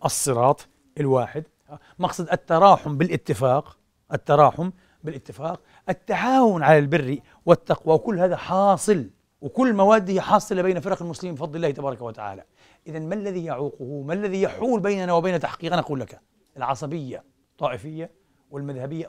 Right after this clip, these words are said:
ضيق عطن بعض العلماء والأئمة للأسف الشديد، نعم، ضيق. يعني، أحيانًا بعض الناس، لا، لا أدري، يتعاطى مع مذهبه أو مع طريقته على أنها سوق، ماركت، يعني، سوق يريد أن يجلب إليها أكبر عدد من إيه؟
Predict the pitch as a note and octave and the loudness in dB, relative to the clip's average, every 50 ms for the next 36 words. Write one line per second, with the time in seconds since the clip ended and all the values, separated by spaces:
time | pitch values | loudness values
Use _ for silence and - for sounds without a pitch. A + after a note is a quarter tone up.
0 | C#3 C#3 C3+ F3+ G#3+ A3+ A3 G3 - - C#3 C#3 E3 F3 - - D3 C#3 B2+ A#2+ | -12 -8 -4 -2 0 0 0 0 -2 -2 0 2 2 2 2 -2 -6 -4 0 0
1 | E3 D#3 B2+ B2 B2+ C#3+ C#3+ B2+ B2 C3+ C3+ C3 C#3 C#3 D3 D#3+ D#3+ C3+ D3 D3 | 0 0 0 -2 -4 -4 -6 -4 -4 -4 -4 -2 -2 0 2 2 2 0 -4 -4
2 | C3 C3+ C3+ C#3+ D#3 D#3+ E3+ E3+ - - - C#3 C#3+ E3 D3+ D3+ C3+ - - C#3+ | -6 -6 -6 -6 -6 -6 -6 -6 -8 -14 -18 -12 -10 -8 -8 -8 -8 -6 -6 -6
3 | D3 F3+ F#3 - - _ _ _ _ - D3 E3+ D3+ A2+ - _ C3+ C3+ G3+ A3 | -6 -6 -6 -8 -10 _ _ _ _ -8 -6 -4 -6 -6 -8 _ -6 -2 0 0
4 | - - - _ _ _ _ _ _ _ _ _ _ _ - B2+ A#2+ - - D#3+ | 0 -2 -8 _ _ _ _ _ _ _ _ _ _ _ -16 -14 -10 -4 0 2
5 | F#3 F#3+ F#3 E3 D#3 F#3+ D#3+ C#3+ D3+ D#3+ F3+ E3+ - E3 D3+ D3 D#3 - D#3 E3+ | 2 2 2 4 4 4 4 4 2 -2 -2 -2 -2 -4 -4 -4 -6 -4 0 2
6 | F#3+ F#3 C#3+ C#3 C3 A#2+ - _ - _ _ - C3 A2+ C3 C#3+ F3 G3 - F3+ | 2 2 2 -2 -8 -12 -14 _ -20 _ _ -12 -8 -2 2 2 2 2 2 -2
7 | E3+ C3 D3 C#3+ B2+ A#2+ D#3 F3 E3+ D#3 C#3 D3+ D3+ D3+ D3 - _ _ _ _ | -4 -4 -4 -4 -2 -2 -2 -2 -2 -6 -8 -8 -10 -10 -12 -14 _ _ _ _
8 | _ _ _ - D3 C#3+ D3 C3 - - D3 D3 - - F3 - F3 D#3+ E3+ D3 | _ _ _ -10 -6 -4 -4 -4 -4 -6 -8 -4 -4 -4 -4 -4 -6 -6 -4 -2
9 | D3+ E3+ F3 F#3 G#3 G#3 F#3+ F#3 D3+ - - A3+ G3 - - D#3 G3 G#3+ - - | -2 -2 -2 -2 -2 -2 -2 -2 -4 -4 -2 -2 -2 -2 0 0 0 0 0 0
10 | B2 - B2+ G#2+ F#2+ - - F#3+ E3 - - _ _ _ _ _ _ _ _ _ | -6 -14 -14 -14 -10 -4 -2 -2 -2 -2 -6 _ _ _ _ _ _ _ _ _
11 | _ D3 C#3 C3+ D#3+ F#3+ G3 D#3+ D3 D#3+ D#3 F#3 F#3 D#3 D#3+ D3+ D#3 F3 F3+ E3 | _ -14 -12 -10 -8 -8 -8 -8 -8 -8 -6 -6 -6 -6 -6 -6 -4 -2 -2 -2
12 | F3 - - - E3+ D#3+ D#3 D#3+ D#3 D#3 D3+ D3 D#3 E3+ E3+ | -2 -4 -4 -4 -4 -4 -2 -4 -4 -6 -8 -8 -8 -8 -10